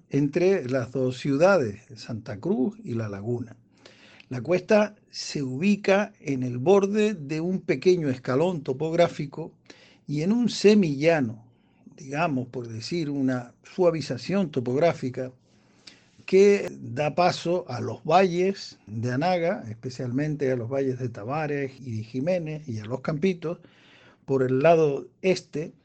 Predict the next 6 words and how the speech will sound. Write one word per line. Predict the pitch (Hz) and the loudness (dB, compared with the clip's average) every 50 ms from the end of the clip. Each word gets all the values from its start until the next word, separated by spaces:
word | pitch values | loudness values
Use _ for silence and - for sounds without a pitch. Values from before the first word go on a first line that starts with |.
| _ _ _ _ _ _ _ | _ _ _ _ _ _ _
y | _ 214 220 214 | _ 2 2 4
por | 220 202 170 143 | 2 0 0 2
el | 131 127 131 | 2 2 2
lado | 143 156 156 156 160 156 147 - - _ _ _ - - 139 | 0 0 0 0 0 -2 -2 -4 -8 _ _ _ -20 -20 -20
suroeste | - - - - - 220 202 175 156 120 98 90 - _ - 123 123 151 180 170 - - _ 143 147 175 180 - _ | -16 -14 -6 0 4 6 6 6 4 0 -8 -12 -18 _ -8 -4 -2 -2 -2 -2 -4 -6 _ -6 -6 -6 -6 -10 _
hacia | - 127 123 - - 160 156 156 151 | -8 -8 -8 -6 -4 -4 -4 -4 -4